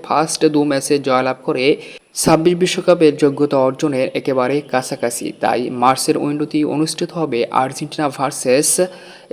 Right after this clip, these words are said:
স্পেনের মধ্যকার এই বিগ হাই ভোল্টেজ ফাইনালি সীমা। সম্ভাব্য ভেন্যু হিসেবে লন্ডনের ওয়েসলি, ইউএস এর ইন্টার মায়ামি আর কাতারের লুসাইল স্টেডিয়ামকে ধরা হচ্ছে। এই তিন স্টেডিয়ামের যে কোনো একটিতে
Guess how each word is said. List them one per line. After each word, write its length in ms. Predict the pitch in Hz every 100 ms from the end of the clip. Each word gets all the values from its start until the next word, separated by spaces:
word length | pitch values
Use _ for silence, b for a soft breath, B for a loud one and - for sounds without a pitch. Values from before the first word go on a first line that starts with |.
| 143
স্পেনের 340 | - 156 151 131
মধ্যকার 420 | 135 143 151 131 127
এই 120 | 127 120
বিগ 200 | 139 143 -
হাই 200 | - 139
ভোল্টেজ 400 | 139 139 127 120 - -
ফাইনালি 420 | - 127 131 123 120
সীমা। 280 | - 107 - - - _ _ -
সম্ভাব্য 500 | - 175 175 196 208 185
ভেন্যু 200 | 143 165
হিসেবে 320 | 175 - 165 135 139 139
লন্ডনের 480 | 139 147 156 139 131
ওয়েসলি, 540 | 135 147 - 160 160 165 - B B B 139
ইউএস 320 | 147 165 165
এর 140 | 139 156 -
ইন্টার 280 | 147 151
মায়ামি 380 | 147 135 135 139 - 123 120
আর 140 | 127 139 -
কাতারের 460 | 135 131 143 131 143 - - 135
লুসাইল 460 | 135 143 165 156 151 147
স্টেডিয়ামকে 600 | - 147 143 135 135 123 135 139 143
ধরা 180 | 131 127
হচ্ছে। 380 | 127 120 - 107 - -
এই 80 | 127
তিন 160 | 135 143
স্টেডিয়ামের 600 | 143 - 156 156 147 127 127 151
যে 100 | 143
কোনো 200 | 139 147 127
একটিতে 300 | 135 - -